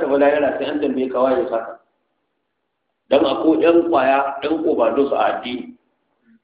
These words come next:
Yadda ka san in, shi yasa a babi za mu je kan hadisin Irbad ibn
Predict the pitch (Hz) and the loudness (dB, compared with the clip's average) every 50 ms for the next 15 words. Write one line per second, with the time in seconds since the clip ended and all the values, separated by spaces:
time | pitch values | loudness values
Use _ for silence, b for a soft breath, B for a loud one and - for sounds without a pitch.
0 | _ _ _ _ _ _ _ _ _ _ _ _ _ _ _ _ _ _ - 139 | _ _ _ _ _ _ _ _ _ _ _ _ _ _ _ _ _ _ -2 0
1 | 151 151 - 156 - 156 143 139 151 160 160 156 160 170 170 170 170 - - - | 0 2 0 0 0 0 -2 -2 -2 -2 0 4 6 6 6 6 4 0 -4 -6
2 | 135 127 - - - - 175 185 180 180 156 139 - - - - B B B B | -8 -10 -10 -8 -2 2 2 2 4 2 0 0 -2 -6 -10 -12 B B B B
3 | B B 127 131 - - 156 156 170 175 - 147 135 131 143 185 180 165 - 139 | B B -2 -2 0 2 4 4 4 4 2 0 0 0 2 2 2 2 0 -2
4 | 143 147 147 147 160 156 156 135 127 135 147 147 143 135 113 113 110 110 127 131 | -2 -4 -2 -2 -2 -2 -2 -2 -4 -4 -6 -6 -8 -10 -10 -10 -8 -4 -2 -2
5 | 131 127 127 123 117 120 | -2 -4 -6 -10 -12 -12